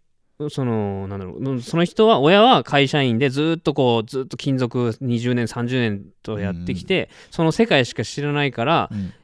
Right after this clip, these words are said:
Speaker 1: 急に子供が今からちょっと働きたいと、
Speaker 2: はい。
Speaker 1: その独立してちょっと、なんだろうな、まあ、まあ、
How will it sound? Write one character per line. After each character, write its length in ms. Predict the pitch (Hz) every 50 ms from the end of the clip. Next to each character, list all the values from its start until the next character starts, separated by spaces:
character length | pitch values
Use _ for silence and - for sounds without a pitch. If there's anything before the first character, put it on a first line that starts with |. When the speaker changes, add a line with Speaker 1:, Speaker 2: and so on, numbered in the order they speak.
| _ _ _ _ -
Speaker 1:
急 260 | - - 226 240 247
に 220 | 240 240 226 180 -
子 220 | _ - - 175
供 200 | 190 185 185 180
が 200 | 185 196 175 139
今 220 | 131 147 160 160
か 100 | 147 123
ら 60 | 113 110
ち 60 | 117
ょ 20 |
っ 40 | 113
と 220 | - - 110 104
働 480 | 95 - - - - 151 135 135 135 127
き 140 | - - -
た 100 | 143 117
い 60 | 98
と、 200 | - - - - _
Speaker 2:
は 180 | - - 117 107
い。 140 | 92 - _
Speaker 1:
そ 160 | - - 120
の 220 | 113 107 101 98 95
独 240 | 82 - 113 123
立 220 | 123 120 117 127 110
し 160 | - - -
て 160 | - 170 131
ち 100 | 117 -
ょ 20 | 113
っ 40 |
と、 280 | - - 117 104 92 - _ - - - _ _
な 120 | - 117 107
ん 20 |
だ 80 | 101 98
ろ 80 | 92
う 20 | 95
な、 240 | 110 113 107 90 -
ま 260 | 123 110 104 95 - _ _ _ _ _ _ _ _ -
あ、 60 | 107
ま 80 | 95
あ、 20 | 104